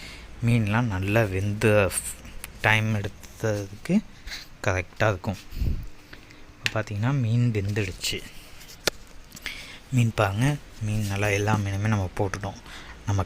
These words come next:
கழுவுன எல்லா மீனுமே, க்ளீன் பண்ண எல்லா மீனுமே சட்டியில போட்டுட்டோம். இப்போ நல்லா கொதிக்கிற டைமும் கரெக்டா எடுத்துக்கிச்சு. இப்போ பார்த்தீங்கன்னா அசத்தலான ஆத்து மீன் குழம்பு ரெடி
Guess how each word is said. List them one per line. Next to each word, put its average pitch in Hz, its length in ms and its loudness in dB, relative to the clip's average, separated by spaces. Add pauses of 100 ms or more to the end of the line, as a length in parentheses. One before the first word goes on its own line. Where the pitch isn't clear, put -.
(100)
கழுவுன 113 400 6
எல்லா 110 160 12 (140)
மீனுமே, 110 320 10
க்ளீன் 117 280 10
பண்ண 107 280 10
எல்லா 117 160 12 (100)
மீனுமே 107 340 4 (960)
சட்டியில 110 380 6 (100)
போட்டுட்டோம். 98 540 4 (1300)
இப்போ 156 220 2 (840)
நல்லா 110 200 6 (800)
கொதிக்கிற 127 340 4 (140)
டைமும் 110 320 8
கரெக்டா 98 420 10
எடுத்துக்கிச்சு. 98 580 4 (1200)
இப்போ 113 140 2 (100)
பார்த்தீங்கன்னா 107 420 6 (100)
அசத்தலான 117 680 8 (120)
ஆத்து 113 320 4
மீன் 95 220 0
குழம்பு 101 380 6
ரெடி 107 180 4